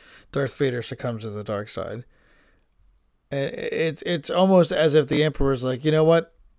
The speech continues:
I got these plans. I got Anakin. I got this stuff going on with these clones that are really kind of secret weapons. Uh, not everything has worked in my favor. I'll figure it out."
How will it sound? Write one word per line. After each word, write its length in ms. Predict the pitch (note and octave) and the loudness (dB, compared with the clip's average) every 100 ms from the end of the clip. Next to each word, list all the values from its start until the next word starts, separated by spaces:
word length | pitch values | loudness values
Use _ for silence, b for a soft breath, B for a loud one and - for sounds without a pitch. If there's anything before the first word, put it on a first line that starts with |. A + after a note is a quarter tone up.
| _ _ | _ _
I 100 | C3+ | -8
got 200 | C3+ C#3+ | -2 -2
these 200 | C#3 C#3+ | -2 -4
plans. 380 | - D3 C#3+ C3 | -2 -2 0 -2
I 20 | |
got 140 | B2+ C3 | -2 -2
Anakin. 540 | C3+ C#3+ B2+ C#3+ C3+ - _ _ _ _ _ _ _ | -2 -2 -2 -4 -4 -10 _ _ _ _ _ _ _
I 80 | - | -8
got 160 | B2 A2+ | -6 -6
this 120 | B2+ | -6
stuff 240 | - C3+ | -4 -4
going 260 | - C#3 C#3 | -2 -2 0
on 180 | C3+ C3+ | -2 -2
with 100 | C3+ | -2
these 200 | C3 - | -4 -6
clones 400 | - C#3 C#3 C#3+ | -4 -4 -2 -2
that 100 | C3 | -2
are 80 | B2 | -2
really 220 | C3 B2+ | -4 -6
kind 220 | - B2+ | -8 -8
of 60 | A#2+ | -6
secret 420 | - C3+ - A#2+ _ _ | -6 -4 -6 -10 _ _
weapons. 680 | C3 B2+ B2 B2+ B2 - - _ _ _ _ _ _ _ _ - | -4 -4 -2 -4 -6 -12 -20 _ _ _ _ _ _ _ _ -8
Uh, 600 | A#2 A2 G#2+ G#2 G#2 G2+ _ _ _ _ _ - | -4 -2 -2 -2 -4 -6 _ _ _ _ _ -10
not 220 | B2+ C3+ | -4 0
everything 340 | D3 D3+ D#3 D#3 | 2 2 2 0
has 100 | C#3 | 2
worked 260 | D3+ C#3+ | 2 2
in 100 | D3+ | 0
my 240 | C#3 C3+ C3+ | 0 0 -2
favor. 560 | - D3 C#3+ C3+ B2+ - _ _ _ _ _ _ _ _ _ _ _ | -2 -2 -2 -2 -4 -10 _ _ _ _ _ _ _ _ _ _ _
I'll 120 | - | -12
figure 240 | A2+ A#2+ G2 | -8 -6 -6
it 80 | |
out." 120 | F2+ | -10